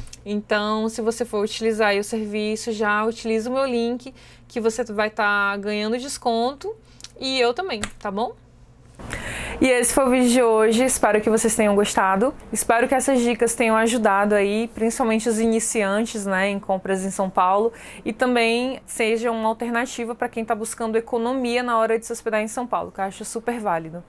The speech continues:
Então, se você gostou do vídeo, deixa o teu like, compartilha aí com os amigos,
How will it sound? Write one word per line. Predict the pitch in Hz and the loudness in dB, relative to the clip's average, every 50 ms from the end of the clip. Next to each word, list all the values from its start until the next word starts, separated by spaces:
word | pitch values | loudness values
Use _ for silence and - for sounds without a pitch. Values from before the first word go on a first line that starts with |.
| - - - - - - - - - - - - | -20 -20 -20 -20 -20 -20 -20 -20 -20 -20 -20 -2
Então, | - - 254 240 240 247 262 294 294 | 0 2 2 2 2 0 0 -2 -4
se | - - 233 | -6 -6 -6
você | 214 214 - 202 | -4 -2 0 0
gostou | 202 208 - 202 | 0 -2 -2 -4
do | 214 214 | -4 -2
vídeo, | 208 214 220 220 226 226 233 226 240 247 | -2 0 0 0 0 0 0 0 -2 -2
deixa | 220 208 208 208 214 - | 0 2 2 0 0 0
o | |
teu | - 220 | 0 2
like, | 214 208 202 202 208 208 - - 233 226 | 2 4 4 2 2 -2 -4 -10 -14 -14
compartilha | - - 233 220 214 - 208 214 214 - - - - 226 233 233 226 | -8 -8 -6 -4 -2 -2 -4 -4 -6 -10 -10 -8 -6 -2 0 2 2
aí | 220 214 | 0 -2
com | - - 226 | -4 -8 -4
os | 220 226 | -2 -2
amigos, | 220 208 208 202 208 214 208 220 233 - - - | -2 -2 -2 -6 -8 -6 -8 -8 -10 -12 -14 -18